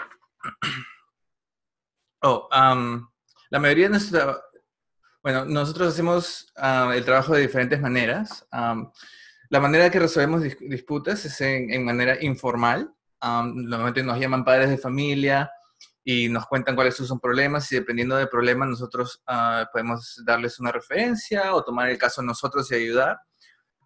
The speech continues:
Am, cosas que no hacemos son, ah, proveer asesorami-,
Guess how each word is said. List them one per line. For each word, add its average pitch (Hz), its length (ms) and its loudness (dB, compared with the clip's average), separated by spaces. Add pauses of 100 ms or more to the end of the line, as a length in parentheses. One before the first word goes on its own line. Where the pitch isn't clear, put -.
Am, 151 340 4
cosas 220 300 -2
que 214 100 4
no 196 120 2
hacemos 208 840 -2
son, 170 480 -2
ah, 143 360 -2
proveer 147 380 4
asesorami-, 147 720 -2